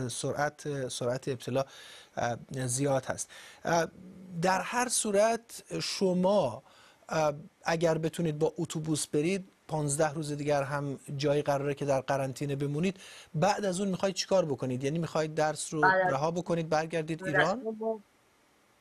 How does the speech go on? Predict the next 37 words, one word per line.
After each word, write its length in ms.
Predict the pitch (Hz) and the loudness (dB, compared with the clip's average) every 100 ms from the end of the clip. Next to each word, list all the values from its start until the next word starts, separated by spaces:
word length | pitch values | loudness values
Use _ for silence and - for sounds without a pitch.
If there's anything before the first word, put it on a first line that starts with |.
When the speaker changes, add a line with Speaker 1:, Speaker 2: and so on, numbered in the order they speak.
| _ _ - | _ _ 2
Speaker 2:
ما 100 | 208 | 6
بعد 220 | 185 170 | 6 6
از 180 | 165 190 | 2 0
اون 100 | 202 | 2
برمیگردیم 560 | 202 208 202 202 202 | 4 4 4 4 4
ایران 400 | 175 160 165 190 | -2 -2 0 2
و 100 | 185 156 | 2 4
هر 220 | 180 180 | 6 4
موقع 260 | 170 156 170 | 4 2 2
که 600 | 180 175 170 175 175 170 _ - - | 4 6 8 6 4 0 _ -20 -12
اینجا، 500 | - 156 156 165 160 | -2 4 8 8 8
چون 200 | 151 185 | 4 4
دانشگاه‌ها 580 | 165 147 147 - 147 156 | 6 6 6 6 6 6
اینجا 260 | 170 156 165 | 4 6 6
به 120 | 147 | 6
ما 160 | 156 151 | 4 4
گفتن 380 | 156 - 160 | 2 4 4
که 380 | 156 160 151 143 - - - - | 6 8 8 6 0 -16 -2 8
دو 120 | 170 | 10
ماه 180 | 175 151 | 10 6
دیگه، 220 | 143 156 | 6 8
سه 160 | - | 8
ماه 200 | 165 160 | 8 6
دیگه 380 | 143 135 147 139 | 4 6 6 6
تاریخ 320 | - 131 131 - | 4 4 4 2
بهمون 260 | 139 139 | 0 4
دادن 260 | 135 135 139 | 6 6 6
که 100 | 147 | 4
دانشگاه 480 | 135 131 - 139 147 | 4 6 8 8 8
باز 260 | 139 135 | 8 6
می‌شه. 260 | - - 123 - - 139 | 2 0 0 -4 -4 4
یعنی 120 | 147 | 8
ما 100 | 156 | 8
سه 200 | - 165 | 10 10
ماه 200 | 160 156 | 8 8
میایم 220 | 165 165 | 6 6
ایران. 280 | 151 143 160 | 6 6 6